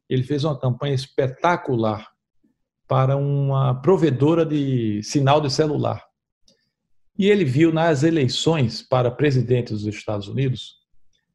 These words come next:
que as pessoas mais pobres não tinham como ir votar porque as cabines de votação eram longe,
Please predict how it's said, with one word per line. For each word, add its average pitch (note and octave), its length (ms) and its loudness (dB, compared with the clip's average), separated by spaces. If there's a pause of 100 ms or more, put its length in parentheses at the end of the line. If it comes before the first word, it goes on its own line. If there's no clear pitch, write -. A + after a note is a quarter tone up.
(180)
que F3 480 -2 (500)
as F#3 180 0
pessoas D3+ 580 0
mais C#3 240 0
pobres C3+ 760 -2 (680)
não F3+ 240 2
tinham F3+ 320 0
como D3+ 300 2
ir D#3+ 100 2
votar C3 600 2
porque C#3 540 -2
as B2+ 200 -2
cabines C3 440 0
de B2 60 -4
votação C3 720 0
eram C#3 260 0
longe, C#3+ 760 0